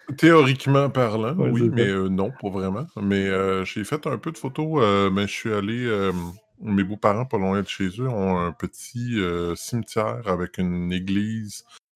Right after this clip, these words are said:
Speaker 1: Euh, en fait, il ne reste que les fondations. Euh, c'est une église, euh, bah, je pense qu'elle a deux cents ans, si ma mémoire est bonne, deux, trois cents
Speaker 2: Ah
Speaker 1: ans.
Speaker 2: oui, OK.
Speaker 1: Euh, j'ai réussi à faire quelques
Speaker 2: Elle est plus
Speaker 1: photos.
Speaker 2: vieille que mon grand-père.
Speaker 1: Exact. Euh, <laughs> j'ai,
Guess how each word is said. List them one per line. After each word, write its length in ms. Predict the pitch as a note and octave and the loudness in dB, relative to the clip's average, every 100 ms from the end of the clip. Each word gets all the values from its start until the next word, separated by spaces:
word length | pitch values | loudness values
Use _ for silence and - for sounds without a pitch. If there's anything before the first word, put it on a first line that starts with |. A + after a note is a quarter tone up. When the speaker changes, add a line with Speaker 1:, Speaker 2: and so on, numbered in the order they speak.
| _ E2 | _ -4
Speaker 1:
Euh, 360 | E2 E2 E2 E2 D#2+ - - - | -2 0 -2 -4 -6 -8 -12 -8
en 80 | G2+ | -6
fait, 140 | - B2+ | -4 -2
il 120 | A#2+ | 2
ne 80 | G#2+ | 2
reste 260 | G2 G#2+ - | 2 0 2
que 80 | |
les 100 | B2+ | 2
fondations. 600 | A#2+ A#2+ A2+ F#2+ - G#2+ - F#2 | 2 2 4 4 0 -8 -6 -4
Euh, 140 | F2+ F2 | -4 -6
c'est 140 | - | -8
une 20 | F#2 | -4
église, 220 | G#2 G#2 G#2 | -2 -2 -2
euh, 160 | F#2 | -2
bah, 260 | E2+ F2 F2 | -2 -2 -4
je 60 | - | -6
pense 120 | - - | -12 -4
qu'elle 160 | F#2 | -4
a 40 | F2 E2+ F2+ | -4 -10 -6
deux 160 | G2 | -6
cents 420 | F#2+ - G2+ F#2+ F#2+ | -6 -8 -6 -6 -6
ans, 60 | B2+ | -10
si 120 | - | -8
ma 100 | A2+ | -8
mémoire 200 | A2 A2 A2 | -8 -8 -6
est 40 | |
bonne, 220 | A2+ A#2+ | -4 -4
deux, 140 | G#2 G2+ | -4 -4
trois 180 | A2+ | -4
cents 180 | G#2 G2+ F2+ | -2 0 2
Speaker 2:
Ah 60 | |
Speaker 1:
ans. 60 | D#3 | 4
Speaker 2:
oui, 100 | B3+ | 4
OK. 240 | A2+ - - _ - | 2 0 -8 _ -2
Speaker 1:
Euh, 220 | E2 E2+ | 0 -2
j'ai 100 | - | -4
réussi 200 | G#2 - | -8 -4
à 40 | F3+ | -4
faire 140 | A3+ | -4
quelques 180 | G#3 D#3+ | -4 2
Speaker 2:
Elle 60 | - | 4
est 40 | |
plus 60 | C3+ | 6
Speaker 1:
photos. 100 | C#3 | 6
Speaker 2:
vieille 140 | E3 | 6
que 80 | D3 | 6
mon 160 | A2+ A2 | 4 6
grand-père. 580 | G#2 G2 C#3+ F3+ C3 - _ - | 4 2 2 2 -2 -6 _ -6
Speaker 1:
Exact. 300 | F#2+ - - - - - - - - - | -6 -4 -8 -10 -16 -14 -12 -14 -18 -4
Euh, 720 | G#2 G2+ G2 G2+ G#2 G#2+ G#2+ B2+ - - | 0 2 2 4 4 4 0 -4 -10 -20
<laughs> 200 | _ - | _ -4
j'ai, 220 | - | -4